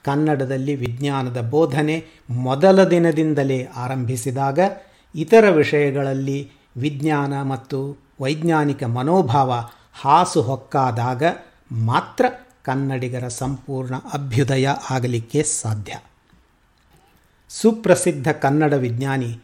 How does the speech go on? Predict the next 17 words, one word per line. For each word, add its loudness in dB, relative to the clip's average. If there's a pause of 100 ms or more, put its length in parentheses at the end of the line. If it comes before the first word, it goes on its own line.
(280)
ಭಾರತ 2
ರತ್ನ -4 (280)
ಸಿ -4
ಎನ್ 0
ಆರ್ -2
ರಾವ್ 4 (260)
ಅವರು -2
ಒಮ್ಮೆ -2
ಶಿಕ್ಷಣ -4
ತಜ್ಞರಿಗೆ -4
ಹೇಳಿದ್ದು, -4 (1120)
"ವಿಜ್ಞಾನಿ 4
ಆಗಬೇಕು 4
ಅನ್ನುವ -4
ಹುಚ್ಚು -4
ಕಡಿಮೆ -2
ಆಗಿರುವುದರಿಂದಲೇ 4